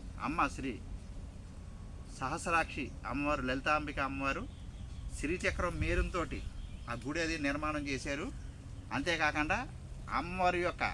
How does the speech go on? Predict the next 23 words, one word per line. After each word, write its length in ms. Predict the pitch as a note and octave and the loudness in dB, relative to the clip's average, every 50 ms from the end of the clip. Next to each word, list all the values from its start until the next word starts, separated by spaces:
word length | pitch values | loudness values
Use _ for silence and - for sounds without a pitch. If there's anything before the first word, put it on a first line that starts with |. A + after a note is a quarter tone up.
| - - - G2+ | -2 -6 -6 -4
అనేక 380 | A2+ C3+ E3+ F#3 F#3+ F#3+ F#3 F#3 D3 A2 - - - - B2 | 0 2 6 8 8 8 10 8 8 8 6 0 -4 0 0
రకాలైనటువంటి 840 | B2+ B2+ F3 E3+ E3+ F3 E3+ E3+ E3+ E3+ E3+ E3 E3 E3 D#3+ - F#3+ | 2 4 6 6 6 6 6 4 4 2 0 0 -2 -2 -2 0 2
అనేక 320 | D3+ B2+ C3+ D3+ D#3 D3+ | 2 4 4 4 4 2
భంగిమల్లో 680 | C#3 G#2+ C3 C#3 D#3 F3 F3+ - E3+ F3 E3+ F#3+ B3 D4+ - - - - - - - - - - - - | 2 2 4 4 4 4 2 2 0 2 2 2 0 0 -2 -6 -8 -8 -8 -10 -8 -10 -10 -10 -6 -2
అమ్మవారు 380 | A#2 D3+ E3 E3 E3+ F3 E3+ E3 | -2 0 2 6 6 6 6 6
దిగంబరంగా 720 | B2 - C4+ D#3+ F3 E3+ F3 E3+ F3 F3 F#3 A3 B3+ C4 - - - - - | 2 2 2 2 2 4 4 4 4 4 2 2 0 0 -4 -6 -6 -2 0
అనేక 520 | B2 C#3 E3 E3 D#3+ E3 D#3 D3 C#3+ C3 B2 A#2 | 2 2 2 2 4 4 4 4 4 4 2 0
భంగిమల్లో 500 | B2+ C#3+ D#3+ E3 E3+ E3+ E3 E3 E3 E3 | 0 0 0 -2 -2 -2 -2 0 2 2
అమ్మవారు 580 | D#3 C#3 B2 C3 D3 F#3 D#3 D#3 C#3+ A2 F#2 - - - - - - - - - | 4 2 2 0 -2 2 4 4 4 4 2 -4 -8 -8 -8 -8 -8 -8 -8 -8
ఇక్కడ 180 | - C3+ C#3 C3 | -2 0 0 0
దర్శనమిస్తారు. 800 | - B2+ C3 C3 - E3 D#3 D#3 C#3+ C3 - D3 C#3+ D3 E3 C4 - - - - - - - - - - - - - - - - | 2 2 0 0 0 -2 -2 -2 -2 2 2 2 4 4 2 0 -2 -6 -8 -8 -8 -8 -8 -8 -8 -6 -8 -8 -8 -8 -6 -6
చుట్టూ 200 | D#3+ - - F#3+ | -6 -2 0 0
కూడా 200 | E3+ E3+ E3 E3 | 2 4 4 6
అనేక 600 | D#3+ D3 C#3+ D3 C#3+ C#3 D3 A#2 F#2 F2 - - - - - - - | 6 6 6 4 4 4 2 0 0 -2 -4 -8 -8 -8 -8 -4 -2
అమ్మవారి 420 | A2+ B2+ D3 - D#3 D3+ D#3 D#3 | -2 0 2 4 4 4 4 4
యొక్క 320 | D3+ C#3+ - C#3+ A#2+ F#2 D#2 - - - - - - - - - - | 0 0 0 0 0 -2 -2 -6 -8 -10 -10 -10 -10 -10 -10 -8 -4
విగ్రహాలు 400 | A2 A#2 A#2+ D3+ - - - C#3 | -4 0 0 2 2 4 2 2
ఉంటాయి. 300 | C#3 C3 - D3 F#3 B3+ - - - - - - - - - - - - - - | 2 0 0 0 -2 -2 -4 -8 -10 -10 -10 -10 -10 -8 -8 -8 -8 -8 -4 -4
ఆ 40 | A#2 | -4
శ్రీచక్రం 640 | - - - D#3 F#3 F3 G3+ F3 - F#3+ F3+ E3 D#3+ | -4 -2 -2 -2 0 2 2 2 2 2 0 0 2
మేరు 240 | E3 E3 D#3+ F3 | 2 2 2 2
మెట్లు 320 | D#3+ D3 D3 C#3 - E3 D#3+ | 0 0 -2 -2 0 0 0
అంటే 360 | D#3+ D#3 C#3+ D#3 C3 A2+ | 0 0 0 0 0 0